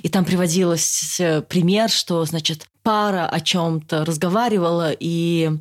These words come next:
э, мужчина сказал женщине: «You're pathetic». И женщина, значит, обиделась и ушла, и чуть ли там хлопнула дверью. А мужчина был немец.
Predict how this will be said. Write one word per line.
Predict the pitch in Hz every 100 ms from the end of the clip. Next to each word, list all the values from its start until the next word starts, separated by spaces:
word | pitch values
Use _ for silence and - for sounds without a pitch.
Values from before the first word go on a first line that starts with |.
| -
э, | 180
мужчина | 165 170 220 196
сказал | - 185 170
женщине: | 151 185 180 - - 170 160 - -
«You're | 190 175
pathetic». | 165 - 175 156 - - - _ _ -
И | 185
женщина, | 185 180 - 165
значит, | 156 147 151 -
обиделась | 170 226 190 180 151 147 - -
и | 156
ушла, | - 233 226 156 - -
и |
чуть | - 160 151
ли |
там | - 151
хлопнула | - - 185 208 196
дверью. | 190 262 208 156 147 - _ -
А | 175
мужчина | 180 - 330 247
был | 185 208 202 190
немец. | 175 170 147 - -